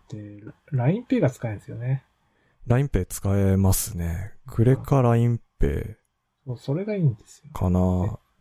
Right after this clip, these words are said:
Speaker 1: で、店頭だとラインペイ使えないけど、モバイルオーダーだと使えるんです。
Speaker 2: あ、そうなんすね。
Speaker 1: そうなんですよ。
Speaker 2: 俺、ラインペイユーザーじゃないから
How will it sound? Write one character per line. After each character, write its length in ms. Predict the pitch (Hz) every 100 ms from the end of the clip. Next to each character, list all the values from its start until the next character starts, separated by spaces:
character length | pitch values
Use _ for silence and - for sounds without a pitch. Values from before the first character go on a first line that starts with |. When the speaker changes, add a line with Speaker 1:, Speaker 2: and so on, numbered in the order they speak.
| _ -
Speaker 1:
で、 100 | 165
店 80 | 170
頭 180 | 190
だ 120 | 185 170
と 140 | 117
ラ 120 | 110
イ 80 | 120
ン 40 |
ペ 140 | 127 123
イ 40 |
使 240 | - - 110
え 40 |
な 100 | 110
い 80 | 107
け 100 | 110
ど、 300 | 123 127 - _ _ _
モ 140 | 120 123
バ 140 | 151
イ 40 | 165
ル 120 | 170
オ 80 | 143
ー 20 |
ダ 80 | 113
ー 160 | 113
だ 60 | 127
と 100 | 151
使 260 | - -
え 60 | 107
る 120 | 113
ん 20 |
で 60 | -
す。 100 | _ _ _
Speaker 2:
あ、 180 | 101 95 -
そ 220 | - 156
う 40 |
な 80 | 104
ん 60 | 85
す 140 | -
ね。 340 | 82 90 95 - _
Speaker 1:
そ 200 | - 120
う 40 |
な 120 | 104
ん 40 | 101
で 60 |
す 40 | -
よ。 100 | -
Speaker 2:
俺、 160 | 92 98
ラ 120 | 95
イ 60 | 135
ン 60 |
ペ 200 | - 147
イ 80 | 139
ユ 100 | 139
ー 20 |
ザ 100 | 127
ー 40 | 85
じ 80 | 82
ゃ 40 |
な 100 | 87
い 60 | 95
か 100 |
ら 120 | -